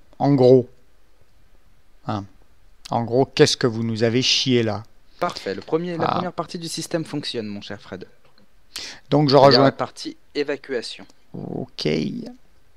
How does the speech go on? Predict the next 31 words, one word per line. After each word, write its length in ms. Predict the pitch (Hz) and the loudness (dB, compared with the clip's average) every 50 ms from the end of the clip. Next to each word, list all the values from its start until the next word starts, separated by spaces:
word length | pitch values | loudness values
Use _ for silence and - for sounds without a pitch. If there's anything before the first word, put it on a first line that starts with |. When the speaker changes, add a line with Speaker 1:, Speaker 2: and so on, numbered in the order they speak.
| - - - - - - - - - - | -20 -20 -20 -20 -20 -20 -20 -20 -16 -10
Speaker 1:
Donc, 260 | 139 139 151 156 147 | -6 -4 -2 -2 2
je 80 | 139 147 | 6 6
Speaker 2:
On 60 | 143 | 8
va 60 | 131 143 | 8 8
Speaker 1:
rejoins 580 | 139 123 131 135 127 127 120 117 113 110 107 107 | 6 4 2 0 0 0 0 0 -2 -4 -4 -6
Speaker 2:
faire 80 | 110 - | -8 -10
Speaker 1:
tout 140 | - 147 - - | -12 -6 -2 -2
à 80 | 143 | -2
fait 220 | - - - 139 127 | 0 2 2 2 4
l'avis 320 | 127 127 117 117 131 123 | 4 2 0 -2 -6 -6
de 100 | 110 117 | -4 -4
Link 240 | 110 110 127 143 135 | -4 -4 -4 -4 -4
the 160 | 131 120 123 | -4 -2 -2
Sun. 500 | 117 - - - 117 120 127 135 143 151 - - - - - - - - - - - | -2 -2 0 0 0 0 0 -2 -4 -6 -8 -14 -20 -20 -20 -20 -20 -20 -20 -20 -14
Speaker 2:
On 60 | - 117 | -12 -10
va 60 | 120 | -8
faire 160 | - 156 151 | -4 -2 -2
la 80 | 135 117 | 0 0
Speaker 1:
Mais 100 | 117 120 | -2 -2
Speaker 2:
deuxième 380 | 131 123 117 113 123 120 120 | -6 -8 -8 -6 -6 -6 -6
évacuation. 800 | 107 101 101 101 - - 95 92 92 - - - 135 170 208 214 - - - - | -8 -10 -10 -10 -10 -10 -10 -10 -8 -10 -12 -12 -14 -16 -16 -18 -20 -20 -18 -12
Speaker 1:
sauf 440 | - - - - - 185 180 - - | -8 -4 2 8 10 10 10 8 6
pour 240 | - - 165 151 - | 2 2 4 4 4
ce 80 | - | 4
qui 200 | - - 139 143 | 2 2 4 6
est, 240 | 143 139 135 123 120 | 8 8 8 6 2
justement, 540 | 110 113 123 - - - 127 120 117 113 113 | 0 -4 -6 -6 -4 -2 -2 -2 0 -2 2
d'acheter 560 | 113 127 143 - - - - 147 139 131 - - - | 6 6 6 6 4 2 4 6 6 6 4 2 -4
le 280 | 135 127 135 147 165 175 | -2 2 6 8 8 8
C 280 | - - - 160 143 | 8 6 4 4 4
D, 320 | 127 117 127 123 131 147 | 4 4 2 2 2 0